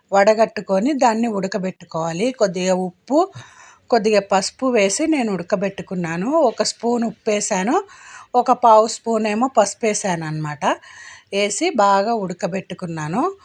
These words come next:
ఇప్పుడు కాయలు వేగిపోయాయండి, చూడండి ఏ విధంగా తీసాను. ఈ విధంగా సిమ్లోనే వేగించుకోవాలన్నమాట. కాయల్ని చక్కగా వేగుతాయి. లోపల కూడా పెద్ద సెక పెడితే మాడిపోతాయి కాబట్టి సిమ్లోనే పెట్టుకోవాలి. ఇదిగోండి, ఇప్పుడు ఈ పేస్ట్ కూడా మనకి రెడీ అయిపోయింది.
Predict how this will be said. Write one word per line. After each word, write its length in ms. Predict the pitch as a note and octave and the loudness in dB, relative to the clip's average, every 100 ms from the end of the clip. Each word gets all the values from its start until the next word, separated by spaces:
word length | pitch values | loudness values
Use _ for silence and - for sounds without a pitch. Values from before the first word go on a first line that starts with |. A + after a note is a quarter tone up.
| - - _ | -20 -20 _
ఇప్పుడు 320 | A3 A3+ A#3+ C#4 C#4 | -8 -2 0 0 4
కాయలు 420 | G#3+ G#3 A3+ A#3+ | 6 6 6 2
వేగిపోయాయండి, 1000 | A#3 G#3 G3+ G#3+ A3 G#3 F#3+ F3 E3+ F3+ | 0 0 -2 -6 -4 -2 -2 -2 -4 -6
చూడండి 560 | - A3 G3+ F#3 F3+ A#3 B3+ | -6 -8 -6 -4 -4 -2 -2
ఏ 80 | F3+ | -2
విధంగా 420 | F#3 F3+ F3 E3+ | -4 -4 -4 -8
తీసాను. 460 | E3+ D#3+ - F3 | -8 -10 -6 -6
ఈ 140 | A3+ A3+ | -6 -6
విధంగా 460 | F3+ D#3 F3+ F3+ E4 - - - - - | -6 -6 -6 0 -2 -2 -16 -20 -18 -10
సిమ్లోనే 640 | - G#3 G#3 G3 F3+ G3+ | -6 -4 -2 -2 -2 0
వేగించుకోవాలన్నమాట. 1300 | C#4 A3 G#3 G3+ G#3 - - E3+ E3 D#3+ D#3+ D#3 D#3 | 0 0 0 -2 -6 -6 -6 -6 -4 -6 -8 -10 -10
కాయల్ని 640 | D#3+ - D#3+ D#3+ D#3+ E3 D#4 - - - - _ | -12 -8 -6 -6 -10 -8 -8 -10 -20 -20 -20 _
చక్కగా 440 | - G3+ - G3+ A3+ | -4 -2 0 2 4
వేగుతాయి. 600 | G#3+ F#3+ F3+ F#3 F3+ B3 | 4 0 -2 -4 -2 -2
లోపల 380 | G#3+ F#3 F3+ | -2 -2 -6
కూడా 320 | E3 E3 D#3+ C4+ - _ _ _ _ _ _ | -6 -8 -6 -6 -8 _ _ _ _ _ _
పెద్ద 180 | A3 F3+ | -6 -4
సెక 260 | A3 B3+ A3 | -6 -6 -6
పెడితే 340 | F#3+ F3+ F3+ C#4 | -4 -4 0 0
మాడిపోతాయి 720 | C4 G3+ A3 - A3+ G3 F3 | 2 0 -2 -4 -4 -2 0
కాబట్టి 260 | F3+ A#3 | -2 -2
సిమ్లోనే 540 | - B3+ A3+ A3 G3 G#3+ | -6 -4 -4 -4 -4 -4
పెట్టుకోవాలి. 540 | G#3+ F#3+ - F#3 F#3 | -6 -8 -4 -2 -2
ఇదిగోండి, 420 | G3 F#3 G3 G#3+ | -4 -2 -4 -4
ఇప్పుడు 260 | C4 - G#3 | -6 -4 -4
ఈ 60 | G#3+ | -2
పేస్ట్ 420 | G#3 G3 G#3 F#3 | -2 -4 -4 -6
కూడా 200 | G3 A3 | -2 0
మనకి 380 | C4+ A#3 - G#3+ | 2 0 -4 -2
రెడీ 280 | F#3+ F#3+ G#3 | 0 0 0
అయిపోయింది. 560 | F3+ F3 E3 E3 G3+ | -2 -6 -8 -6 -6